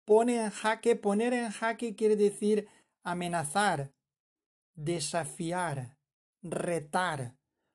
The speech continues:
poner a alguien o a alguna organización o a quien sea sobre las cuerdas o contra las cuerdas. Eso significa poner en jaque. Entonces, Frances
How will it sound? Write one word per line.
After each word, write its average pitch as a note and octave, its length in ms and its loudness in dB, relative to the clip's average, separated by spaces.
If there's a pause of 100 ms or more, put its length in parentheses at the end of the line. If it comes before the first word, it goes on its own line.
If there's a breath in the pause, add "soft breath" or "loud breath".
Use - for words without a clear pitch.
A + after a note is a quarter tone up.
(200)
poner G3+ 640 0
a E3+ 180 -4
alguien G3 800 -2
o D#3+ 140 -4
a C#3+ 140 -2
alguna C#3 460 -2
organización E3 880 -2
o E3+ 100 -2
a D3+ 80 -6
quien D#3 320 -6
sea G3 360 -2
sobre F3 460 -2
las D#3+ 220 -2
cuerdas E3 600 -2 (360 soft breath)
o G3+ 260 2
contra F3+ 500 4
las D#3+ 260 -2
cuerdas. D3+ 640 -4
Eso F#3 180 -6
significa G3 800 -2
poner F#3 380 -2
en F3+ 180 -4
jaque. C3+ 560 -8 (1700)
Entonces, E3 600 -2
Frances G3+ 500 -4